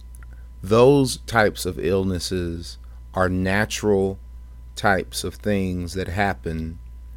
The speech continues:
as a byproduct of the world and the hab-, inhabitants of the world evolving. In many instances, you'll see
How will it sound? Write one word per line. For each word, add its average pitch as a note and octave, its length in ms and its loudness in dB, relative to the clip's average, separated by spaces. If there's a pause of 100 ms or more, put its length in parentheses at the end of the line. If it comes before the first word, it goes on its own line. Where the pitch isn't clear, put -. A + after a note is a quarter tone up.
(100)
as F#2 180 0
a F2 80 0
byproduct E2+ 920 -2 (480)
of F2+ 200 -4
the F#2 80 -2
world F#2 720 2 (340)
and F#2 140 -2
the F2+ 100 0
hab-, G#2+ 400 2
inhabitants G2+ 720 0
of E2+ 120 -4
the F2 80 -2
world E2 580 -2 (1120)
evolving. F2+ 680 4 (1040)
In G2+ 120 4
many A2 240 4
instances, F#2+ 600 0
you'll F#2+ 200 2
see G#2+ 580 2